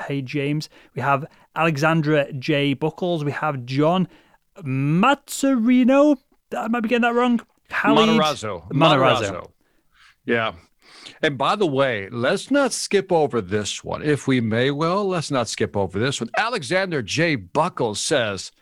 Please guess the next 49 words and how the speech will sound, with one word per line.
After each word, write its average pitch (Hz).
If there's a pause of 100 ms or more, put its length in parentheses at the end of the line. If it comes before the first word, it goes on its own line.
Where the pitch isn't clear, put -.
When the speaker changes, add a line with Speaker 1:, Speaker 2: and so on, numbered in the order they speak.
(220)
Speaker 2:
"Thanks 165
for 147
sharing. 127 (520)
I 131
like 139
the 156
conversation 131
around 104
Salesforce 110 (160)
and 104
where 113
you 160
think 117 (200)
others 120
may 113
be 107
going 104
to 110
compete. 120
I 117
agree 113
with 175
your 139
perspective 135
around 117
companies 135
like 110
Gong 127
partnering 127
with 123
Pipedrive. 123 (360)
We 247
were 240
ahead 190
of 202
the 190
curve, 247
Will. 170
Speaker 1:
<laughs> 247
Speaker 2:
We're 269
ahead 254
of 254
the -
curve. 233 (200)
I 185
wanna 233
drive 208
this 208
home, 190